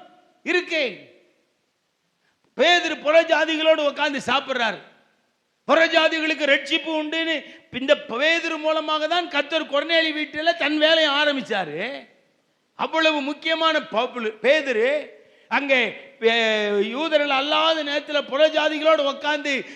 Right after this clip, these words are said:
சந்தோஷமா இறைச்சி சாப்பிடுறார், விருந்து சாப்பிடுறார். இப்போ யூதர்கள் கொஞ்சம் பேர் என்ன செஞ்சிட்டாங்க,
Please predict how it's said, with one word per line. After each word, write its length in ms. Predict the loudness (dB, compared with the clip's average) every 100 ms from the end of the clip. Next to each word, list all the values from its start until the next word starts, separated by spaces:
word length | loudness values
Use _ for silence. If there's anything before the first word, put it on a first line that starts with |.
| -6
சந்தோஷமா 800 | -6 -2 4 6 6 0 -4 -4
இறைச்சி 600 | -2 0 0 -2 -8 -4
சாப்பிடுறார், 520 | 0 0 0 -4 -6 -8 _ _ _ _ _
விருந்து 400 | -8 -4 -4 -4
சாப்பிடுறார். 560 | -6 -2 -2 -4 -8 -8 -14 _ _ _ _ _ _ _
இப்போ 540 | -14 -12 -2 0 2 -2
யூதர்கள் 580 | -2 0 0 0 0
கொஞ்சம் 280 | -2 -2 4
பேர் 120 | 4
என்ன 140 | 4 -2
செஞ்சிட்டாங்க, 680 | -6 -6 -4 -2 -2 -4